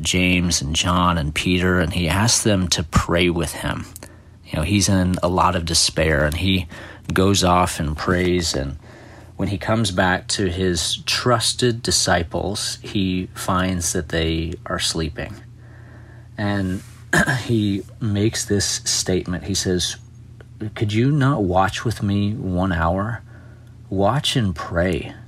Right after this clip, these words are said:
that you may not enter into temptation.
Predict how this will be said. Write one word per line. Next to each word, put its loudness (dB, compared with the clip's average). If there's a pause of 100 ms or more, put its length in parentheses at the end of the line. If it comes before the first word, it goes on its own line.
(120)
that -4
you 4
may 2
not 2
enter 0
into -2
temptation. -6